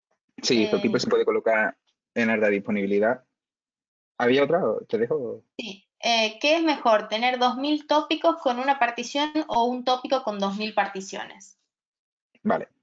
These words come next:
Speaker 1: La primera, se puede colocar Zookeeper en alta disponibilidad. Eh, es recomendable que en producción se pongan tres nodos o cinco, más de cinco normalmente no, porque Zookeeper lo que hace es que hace quórum entre los nodos,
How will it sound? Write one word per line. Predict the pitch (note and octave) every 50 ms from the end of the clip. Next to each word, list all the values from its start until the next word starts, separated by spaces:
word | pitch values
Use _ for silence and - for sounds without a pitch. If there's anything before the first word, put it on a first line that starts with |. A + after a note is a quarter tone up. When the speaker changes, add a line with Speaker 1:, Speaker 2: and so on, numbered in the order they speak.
| _ _ _ _ _ _ _
Speaker 1:
La | - A#2+
primera, | A2+ - A#2 A#2+ C3+ D3+ D#3+ E3+
se | - A#2
puede | - A#2 A#2+
colocar | A#2+ B2 A#2 A#2 A#2+
Zookeeper | A#2 B2 A2 A2+ A#2+ A#2+ A2 A2+ G#2+
en | A2 A2
alta | G#2+ G2+ A2+
disponibilidad. | G#2 G#2+ G#2+ G2+ - G#2+ G#2+ G#2 G#2 G#2+ A2+ C3 D3+ E3+ E3+ - _ _ _ _ _
Eh, | - - A#2+ A#2+ A#2 A#2 A2+ A2 A2 A2 A2 G#2+ G#2+ G#2+ G#2+ G#2 G2+ G#2 G2+ G2 G#2
es | A#2+ A#2
recomendable | B2 A#2+ B2 B2 A#2+ A#2+ B2+ B2+ B2+ A2+ G2+ F#2+ F#2 F2 - _ _ _
que | - A2 G#2+ G#2 G2+ G2+ G2 G2 F#2+ F#2+
en | F#2+ -
producción | - G2 F#2+ G2 G2 - - B2 B2 A2+ G#2+
se | - - -
pongan | A2 A2+ G#2+ F#2 F#2
tres | - G#2+ A2
nodos | A2+ A2+ B2 B2 B2 A2+ -
o | - G2 -
cinco, | - C3 C#3+ D3+ C3+ - D#3 F#3 - _ _ -
más | A2+ G#2+ G#2+ G#2
de | G#2+ G#2
cinco | - - A#2 A#2 - - G#2
normalmente | G#2 G#2 G#2 G#2 G#2+ G#2+ G2+ G#2+ G#2
no, | A2+ C3 D3 D#3+
porque | - A#2+ G#2+ - - G2 F#2+ F#2+ F#2+ F#2+ F#2+ F#2 _ _ _
Zookeeper | - G#2+ G2 - A2 G#2 A#2 G#2+
lo | G#2+ G#2+
que | A2
hace | A2+ - - G2+
es | -
que | -
hace | G#2+ G#2+ - A#2 -
quórum | - A#2+ B2 B2 G#2+ G2+ G2+ F#2+
entre | F#2 F#2+ - - F#2 F#2 F#2+
los | F#2 F#2+ F#2+
nodos, | G2+ A#2 C3 C3 C#3 D3 -